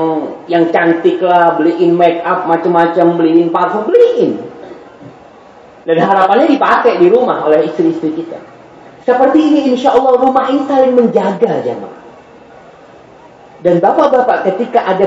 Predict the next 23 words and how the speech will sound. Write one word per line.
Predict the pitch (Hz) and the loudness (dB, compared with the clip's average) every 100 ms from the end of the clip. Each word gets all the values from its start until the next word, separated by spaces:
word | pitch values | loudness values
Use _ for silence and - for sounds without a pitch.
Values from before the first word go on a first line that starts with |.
| - | -2
fitnah | 311 - 233 - | -4 -2 -4 -4
di | 190 | -4
luar, | 214 185 - - - - - - - | 0 0 -2 -8 -18 -20 -20 -20 -20
hatinya | - 180 185 247 254 208 | -8 -6 -4 -2 0 0
tergoda. | 208 180 214 - 135 - - - - | 0 0 0 2 0 -2 -6 -14 -6
Apa | 254 233 202 | -2 -2 0
kata | 196 202 | 0 2
Rasulullah | 190 220 180 190 | 0 0 0 0
sallallahu | 180 | 2
alaihi | 233 | 0
wasallam? | - | 0
"Falyarji | 254 233 294 330 220 247 - 226 | 2 2 2 2 2 -2 -2 0
ila | 220 | 0
ahli." | - 196 175 - - - | 0 0 -2 -2 -10 -2
Pulang | 403 330 320 359 311 | 0 2 4 4 4
ke | |
rumahnya, | 294 285 311 330 | 4 4 4 2
pulang. | 320 262 285 - - - - - - - - - - | 2 2 2 2 -4 -10 -16 -18 -20 -20 -20 -20 -6
Walaupun | 214 269 330 294 | 0 2 2 2
pegawai | 285 233 277 285 | 2 2 4 2
negeri, | 254 262 294 | 0 0 0
nggak | 349 | 2
apa-apa, | 403 466 | 2 2